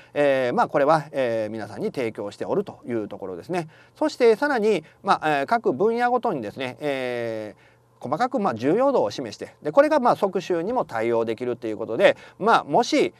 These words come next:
時間があれば、まあ、Cのランクも踏まえて丁寧に見ていくこともありだし、えー、どうしても点数を直接つなげたいというところは、最重要項目であるSランクね。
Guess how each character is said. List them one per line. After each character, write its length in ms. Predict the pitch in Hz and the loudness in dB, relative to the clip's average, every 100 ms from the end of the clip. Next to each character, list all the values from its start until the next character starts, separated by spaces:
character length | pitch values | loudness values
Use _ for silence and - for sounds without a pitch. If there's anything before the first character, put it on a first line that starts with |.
| _ | _
時 140 | - 131 | -8 -4
間 260 | 220 254 | -4 -2
が 120 | 269 262 | 2 4
あ 40 | |
れ 120 | 233 | 6
ば、 200 | 226 220 | 6 6
ま 120 | 156 | 6
あ、 40 | 139 | 2
C 300 | - 175 165 | 0 0 2
の 140 | 127 | 2
ラ 120 | 131 | 0
ン 80 | 143 | 0
ク 80 | 120 | -4
も 180 | 110 110 | -8 -4
踏 60 | |
ま 160 | 160 175 | -2 0
え 60 | 147 | 4
て 120 | 226 | 2
丁 300 | 196 196 185 | 4 0 2
寧 160 | 156 | 0
に 100 | 131 | -2
見 140 | 117 131 | -4 -2
て 140 | 143 | -2
い 40 | 135 | -2
く 60 | |
こ 140 | - 143 | -4 -6
と 80 | 131 | -6
も 220 | 113 151 | -4 -2
あ 60 | |
り 100 | 170 | 2
だ 140 | 160 151 | 2 0
し、 280 | - 202 - - - | 2 0 0 -10 -6
え 260 | 139 147 143 | 2 2 4
ー、 20 | |
ど 180 | 156 190 | 4 2
う 60 | |
し 60 | 185 | 0
て 60 | - | 0
も 140 | - | 2
点 240 | 196 180 | 2 0
数 160 | 160 165 | 0 2
を 140 | 156 | 2
直 220 | 156 - - | 2 -4 -6
接 300 | - 277 226 | -4 -6 -6
つ 120 | 233 | -6
な 100 | 214 | -4
げ 80 | 208 | -2
た 100 | 170 | -2
い 80 | 123 | -2
と 80 | 127 | -4
い 60 | |
う 20 | 127 | -6
と 100 | 123 | -4
こ 60 | |
ろ 80 | 135 | 0
は、 140 | 180 | 0
最 260 | 117 151 160 | 2 0 0
重 300 | 143 151 143 | 0 2 2
要 200 | 143 135 | 2 0
項 220 | - 135 | 0 -2
目 180 | 120 104 | -4 -10
で 80 | - | -12
あ 60 | - | -12
る 100 | - | -8
S 180 | 156 165 | -8 -4
ラ 80 | 156 | -4
ン 80 | 110 | -4
ク 60 | |
ね。 100 | 170 | -8